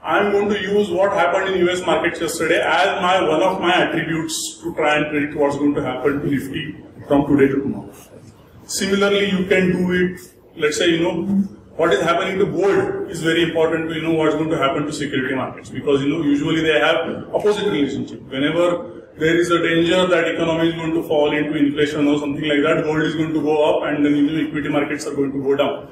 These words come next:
There is an opposite relationship. So let, let's use gold, what's happening to gold right now, and then use,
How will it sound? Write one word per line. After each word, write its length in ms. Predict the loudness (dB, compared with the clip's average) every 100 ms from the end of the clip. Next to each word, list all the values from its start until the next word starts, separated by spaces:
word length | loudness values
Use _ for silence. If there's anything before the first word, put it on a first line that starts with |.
| -20 -6
There 180 | 0 0
is 100 | 2
an 140 | 0 2
opposite 300 | 0 0 0
relationship. 560 | 0 0 -2 -6 -8 -6
So 160 | 0
let, 400 | 2 2 -2 -8 -18 _ -4
let's 280 | -2 -2 -2
use 260 | 0 0 0
gold, 400 | 2 2 4 4
what's 220 | 2 0
happening 340 | -2 -2 -2
to 100 | -2
gold 260 | 0 2 4
right 240 | 2 2
now, 280 | 2 2 2
and 160 | 0 2
then 180 | 2 2
use, 680 | 0 -2 -4 -4 -8 -14